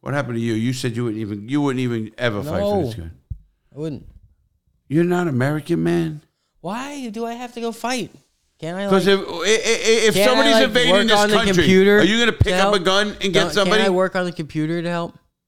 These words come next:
Speaker 2: You know? Can't I do that? Couldn't I make, like, posters? Propaganda posters to help?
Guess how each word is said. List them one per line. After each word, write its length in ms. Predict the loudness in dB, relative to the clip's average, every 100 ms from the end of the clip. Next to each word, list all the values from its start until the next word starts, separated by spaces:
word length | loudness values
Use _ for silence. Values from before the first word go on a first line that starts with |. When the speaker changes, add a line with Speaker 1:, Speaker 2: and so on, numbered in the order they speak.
| _ _ _ _ _ _
Speaker 2:
You 140 | -8
know? 160 | -8 -12 _ _ _
Can't 160 | -8
I 40 | -6
do 60 | -6
that? 220 | -6 -8 -14 _ _ _ _ _ _
Couldn't 140 | -10 -6
I 60 |
make, 160 | -4 -4
like, 180 | -8 -6
posters? 720 | -4 -4 -6 -10 -10 -14 -20 _ _ _ _ _ _ _ _ _ _ _
Propaganda 580 | -8 -8 -8 -6 -8
posters 580 | -8 -8 -8 -10 -10 -10
to 100 | -10
help? 280 | -6 -8